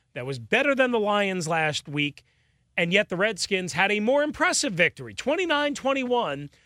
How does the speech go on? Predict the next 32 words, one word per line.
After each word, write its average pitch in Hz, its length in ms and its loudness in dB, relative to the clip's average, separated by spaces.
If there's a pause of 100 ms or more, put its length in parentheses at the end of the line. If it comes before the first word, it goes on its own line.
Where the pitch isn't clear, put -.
(220)
over 233 100 4
the 233 80 2
Carolina 226 520 2
Panthers, 220 460 -2
setting 254 240 0
up 226 140 -2
a 214 60 0
victory 202 480 0
Monday 190 540 2
for 143 140 -6
the 156 80 -2
players 156 600 0 (460)
on 196 180 4
Monday 175 580 4
at 196 180 0
Redskins 190 480 -2
Park. 170 380 0
So 185 200 -2
we'll 190 220 -2
talk 226 280 0
to 214 80 -12
Bill 226 160 4
Callahan 214 520 0
at 170 120 -4
three 220 180 2
o'clock 196 360 0
Eastern 226 340 -4
time, 165 220 -2
but 160 80 -10
that's 208 200 -4
about 190 240 0
it. 226 220 -2